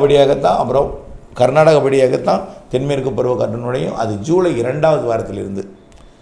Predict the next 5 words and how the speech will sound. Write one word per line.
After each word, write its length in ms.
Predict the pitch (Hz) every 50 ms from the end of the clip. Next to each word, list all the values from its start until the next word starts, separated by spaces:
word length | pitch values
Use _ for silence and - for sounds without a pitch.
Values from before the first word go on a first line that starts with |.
| - - - - - - - - - 113 135
ஆகஸ்ட்லேயும் 500 | 143 143 165 - - 139 156 165 175 143
நல்ல 160 | 113 117 123 120
மழை 140 | 113 110 107 101
இருக்கு. 200 | 95 95 - 131 - - - - - - - - - - - _ _ _ - _ - _ - - - - - - - -
செப்டம்பர் 560 | - 139 135 - - - 220 226 233 220 -